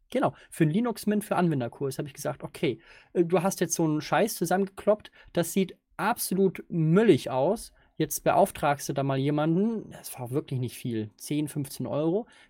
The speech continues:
„der soll das mal machen.“ Ähm, und dann hab ich dem so einen Testserver aufgesetzt, hatte da mal gemacht,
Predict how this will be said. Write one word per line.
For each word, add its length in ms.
„der 280
soll 160
das 120
mal 120
machen.“ 300
Ähm, 340
und 120
dann 60
hab 100
ich 80
dem 140
so 80
einen 80
Testserver 580
aufgesetzt, 640
hatte 160
da 120
mal 180
gemacht, 500